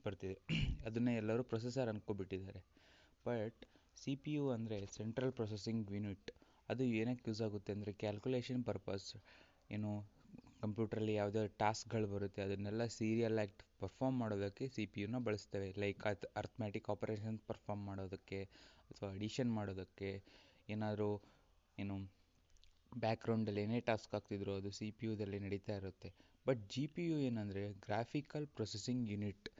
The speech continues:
ಗ್ರಾಫಿಕಲ್ ಪ್ರೊಸೆಸಿಂಗ್ ಯೂನಿಟ್ನ ನಾವು ಎಲ್ಲಿ ಬಳಸ್ತೀವಿ ಅಂದ್ರೆ ಇಮೇಜ್ ಇಂಪ್ಲಿಮೆಂಟೇಷನ್, ವಿಡಿಯೋ ಇಂಪ್ಲಿಮೆಂಟೇಷನ್, ಗೇಮ್ಸ್ ಡೆವಲಪ್ಮೆಂಟ್, ವಿಡಿಯೋ ಡೆವಲಪ್ಮೆಂಟ್, ಗ್ರಾಫಿಕ್ ಡೆವಲಪ್ಮೆಂಟ್‌ಗಳಲ್ಲಿ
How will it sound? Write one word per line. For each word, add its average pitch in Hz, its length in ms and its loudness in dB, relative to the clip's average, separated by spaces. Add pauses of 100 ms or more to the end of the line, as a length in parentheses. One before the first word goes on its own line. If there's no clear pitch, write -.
(300)
ಗ್ರಾಫಿಕಲ್ 139 480 2
ಪ್ರೊಸೆಸಿಂಗ್ 123 540 0
ಯೂನಿಟ್ನ 107 420 0
ನಾವು 104 420 -2
ಎಲ್ಲಿ 104 180 2
ಬಳಸ್ತೀವಿ 113 460 4
ಅಂದ್ರೆ 104 220 0
ಇಮೇಜ್ 123 440 4
ಇಂಪ್ಲಿಮೆಂಟೇಷನ್, 104 920 0 (360)
ವಿಡಿಯೋ 120 340 6
ಇಂಪ್ಲಿಮೆಂಟೇಷನ್, 104 1000 0 (520)
ಗೇಮ್ಸ್ 120 400 2
ಡೆವಲಪ್ಮೆಂಟ್, 101 680 0 (460)
ವಿಡಿಯೋ 110 320 4
ಡೆವಲಪ್ಮೆಂಟ್, 101 800 2 (420)
ಗ್ರಾಫಿಕ್ 117 500 2
ಡೆವಲಪ್ಮೆಂಟ್‌ಗಳಲ್ಲಿ 104 1040 2